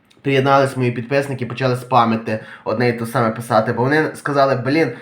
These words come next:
це YouTube посписував коментарі, і ми тебе хочемо підтримати, і будемо спамити тобі коментарі". Ну, не знаю, ви, напевно,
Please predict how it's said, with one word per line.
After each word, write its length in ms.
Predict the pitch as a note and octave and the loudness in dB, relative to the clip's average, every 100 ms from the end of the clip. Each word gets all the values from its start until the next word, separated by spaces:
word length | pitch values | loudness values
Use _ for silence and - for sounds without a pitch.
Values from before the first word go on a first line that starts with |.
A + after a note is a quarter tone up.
| - _ | -18 _
це 200 | D#3+ D#3 | 4 4
YouTube 320 | C#3 - E3 | 4 0 -2
посписував 680 | - C#3 - D3+ D3+ C#3+ C3+ | -2 -6 0 0 2 2 2
коментарі, 680 | D3 C#3+ C3+ C3 A2 G#2+ A2+ | 0 0 0 2 2 2 0
і 60 | |
ми 140 | C#3 D3 | 0 0
тебе 280 | C#3+ D3 | 0 0
хочемо 320 | C#3+ C#3+ C#3 C3+ | 0 -2 -4 -6
підтримати, 800 | C#3 - - D3+ E3 E3 E3 C#3+ | -8 -10 -4 2 2 2 -2 -4
і 160 | C3+ - _ | -6 -10 _
будемо 340 | B2+ D3+ D3 C3 | -4 -2 -2 -2
спамити 440 | - C#3+ D3 C#3 | 0 2 2 -2
тобі 160 | B2+ C3+ | -4 -4
коментарі". 500 | C3+ A#2+ A2+ G2 - - - - - | -2 -2 -4 -6 -8 -12 -16 -10 2
Ну, 120 | G#3+ | 4
не 120 | A#3+ | 4
знаю, 420 | A#3+ A#3 D#3+ C#3 | 4 4 2 2
ви, 320 | D#3 E3+ F3+ | 4 4 4
напевно, 500 | D#3+ E3 F3+ F3 F3 | 0 0 0 0 -2